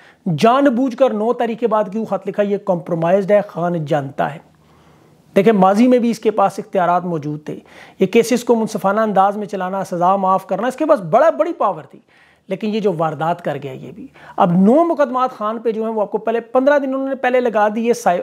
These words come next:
इन कैमरा करना है या, अ, नहीं कर-, करना साइफर का केस,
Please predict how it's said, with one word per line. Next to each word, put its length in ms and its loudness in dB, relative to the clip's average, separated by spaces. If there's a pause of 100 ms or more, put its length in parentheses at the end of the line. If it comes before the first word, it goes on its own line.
(100)
इन 120 0
कैमरा 320 2
करना 260 -2
है 140 0
या, 220 2 (380)
अ, 220 2
नहीं 220 -2
कर-, 260 -2
करना 320 -4
साइफर 280 0
का 120 -6
केस, 260 -12